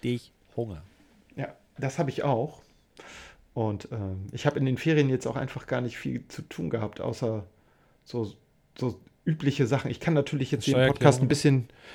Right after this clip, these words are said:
Speaker 2: davon erzählen, dass ich, äh, Hecke geschnitten hab,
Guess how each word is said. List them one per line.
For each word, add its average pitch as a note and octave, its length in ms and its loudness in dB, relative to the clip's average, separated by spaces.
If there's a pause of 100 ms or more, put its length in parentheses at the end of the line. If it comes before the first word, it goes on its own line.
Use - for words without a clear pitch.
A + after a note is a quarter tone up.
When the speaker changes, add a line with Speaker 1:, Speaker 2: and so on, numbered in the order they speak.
(120)
Speaker 2:
davon B2+ 300 6
erzählen, B2 560 10
dass A#2 180 8
ich, A#2+ 240 4
äh, G#2+ 400 6 (920)
Hecke D#3 280 8
geschnitten C3+ 680 4 (140)
hab, C3 300 -2